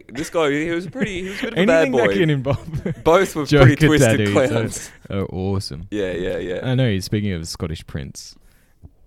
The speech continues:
Speaker 2: I know, uh, there's a certain very famous Scottish comedian that's got a huge, uh, like, Heath Ledger Joker tat, or just a Joker tat on his arm, and it has "ha, ha, ha, ha"
Speaker 1: Yeah,
Speaker 2: all
Speaker 1: nice.
Speaker 2: around it.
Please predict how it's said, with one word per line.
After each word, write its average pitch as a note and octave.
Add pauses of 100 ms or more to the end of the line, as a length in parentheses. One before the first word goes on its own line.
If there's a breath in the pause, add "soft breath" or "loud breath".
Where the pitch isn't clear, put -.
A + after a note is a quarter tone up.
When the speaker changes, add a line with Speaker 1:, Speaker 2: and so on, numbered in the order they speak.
Speaker 2:
I G2
know, F2 (640)
uh, F2
there's D#2+
a F2+
certain D#2+ (180)
very G2
famous C#2
Scottish -
comedian A1+
that's G#1+
got B1
a -
huge, - (760)
uh, G1+ (220)
like, -
Heath -
Ledger F2
Joker D#2
tat, - (120)
or F#2+
just -
a F#2+
Joker F#2
tat F#2 (120)
on F#2+
his F#2
arm, F2
and E2
it -
has G#2
"ha, -
ha, G2+
ha, F#2
ha" - (260 soft breath)
Speaker 1:
Yeah, F2+
Speaker 2:
all F2+
Speaker 1:
nice. F2+
Speaker 2:
around E2+
it. -